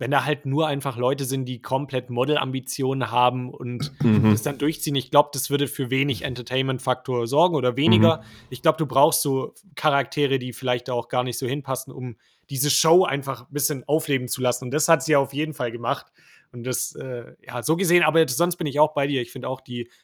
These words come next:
Speaker 1: Barbara heißt sie, die, die Ältere, die find
Speaker 2: Mhm.
Speaker 1: ich, also vom, vom Standing,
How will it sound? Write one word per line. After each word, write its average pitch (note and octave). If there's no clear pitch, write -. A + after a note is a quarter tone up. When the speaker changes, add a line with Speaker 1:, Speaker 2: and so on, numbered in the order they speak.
Speaker 1:
Barbara G3
heißt G3
sie, F#3+
die, C#3+
die C3+
Ältere, G3+
die D#3+
find C3+
Speaker 2:
Mhm. D3
Speaker 1:
ich, -
also C3+
vom, C3
vom C3+
Standing, D3+